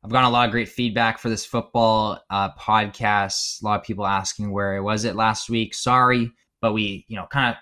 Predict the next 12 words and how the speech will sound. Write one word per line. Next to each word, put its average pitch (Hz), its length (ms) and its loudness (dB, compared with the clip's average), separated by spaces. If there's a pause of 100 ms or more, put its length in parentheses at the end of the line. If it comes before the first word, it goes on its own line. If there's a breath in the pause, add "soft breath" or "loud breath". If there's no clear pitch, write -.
(120)
squished - 320 2
them 170 100 4
all 160 200 6
into 147 180 2
one 143 280 6
week, 147 300 4
and 120 160 2
we'll 127 160 4
be 123 100 4
back 117 520 0
next 120 360 -4
week 120 280 -4